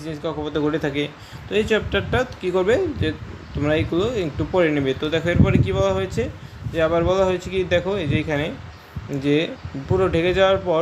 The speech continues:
ক্ষুদ্র একটা অংশ বের হয়ে আসে এবং তখন সেই অংশে সূর্যের আলো তীব্রভাবে দৃশ্যমান হয় এবং সেটি দেখতে অনেকটা হীরার আংটির মতো বলে, তখন তাকে কী বলা হয়? ডায়মন্ড রিং বলা হয়। এরপরে দেখো কী আছে? বলয় সূর্যগ্রহণ, অর্থাৎ অনেক সময় উপবৃত্তাকার পথ ভ্রমণকালে চাঁদ এমন অবস্থানে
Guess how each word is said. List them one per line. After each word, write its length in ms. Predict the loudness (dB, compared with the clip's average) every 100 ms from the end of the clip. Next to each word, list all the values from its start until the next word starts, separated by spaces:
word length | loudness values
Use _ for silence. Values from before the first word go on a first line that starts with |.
| 0
ক্ষুদ্র 180 | -2 -2 -2
একটা 120 | -2
অংশ 100 | -2 -2 -2
বের 120 | 0
হয়ে 120 | 4 4
আসে 120 | 2 -2
এবং 120 | -2 -2
তখন 180 | -2 -2 -2
সেই 140 | -2 -2
অংশে 200 | -2 -4 -4
সূর্যের 340 | -4 0 2 4 4
আলো 100 | 2
তীব্রভাবে 400 | 0 0 0 0 -2
দৃশ্যমান 360 | -4 -4 -4 -2
হয় 120 | 0 -2
এবং 100 | -2 -6
সেটি 140 | -6 -4
দেখতে 160 | -2 0
অনেকটা 220 | 0 0 0
হীরার 240 | 4 4 4
আংটির 260 | 2 -4 -6
মতো 140 | -4 -2 -2
বলে, 160 | -4 -8 -14 -20 -10
তখন 160 | -4 0
তাকে 140 | 0 0
কী 60 | 0
বলা 100 | 2 4
হয়? 100 | 4
ডায়মন্ড 300 | 4 2 0 0
রিং 80 | 0 2
বলা 140 | 2 2
হয়। 120 | -2 -4 -4 -8 -10 -8
এরপরে 180 | -4 0
দেখো 140 | 2 0
কী 60 | -2
আছে? 120 | 0 4 4
বলয় 200 | 4 2
সূর্যগ্রহণ, 400 | 0 2 2 2 0
অর্থাৎ 200 | -2 0 0
অনেক 140 | 0 -2
সময় 240 | -2 0 0
উপবৃত্তাকার 720 | 0 2 2 2 2 4 2 2
পথ 220 | 2 0 0 -10 -10 -12 -6
ভ্রমণকালে 580 | -2 0 -2 2 4 4 2
চাঁদ 240 | 4 4 4 2
এমন 120 | 0 -2
অবস্থানে 280 | -2 -4